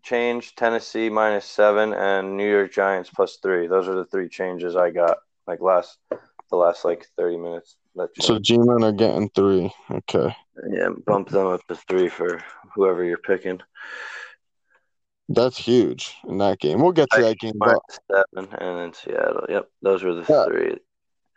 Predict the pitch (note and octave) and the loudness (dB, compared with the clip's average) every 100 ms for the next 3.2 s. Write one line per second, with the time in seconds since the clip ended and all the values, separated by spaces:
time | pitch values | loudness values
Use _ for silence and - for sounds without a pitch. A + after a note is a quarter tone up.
0 | - E3+ D#3 - G3 G3 F#3+ F3 E3 E3 | 2 4 4 2 -4 2 6 6 6 4
1 | D#3+ - E3 D3 C3 B2 G2+ - D3 C#3 | 2 0 4 4 4 2 0 0 2 2
2 | - D3+ C#3 B2+ - C3 B2+ A2+ A#2 G#2+ | 0 2 4 2 0 2 2 2 -2 0
3 | A2+ | 0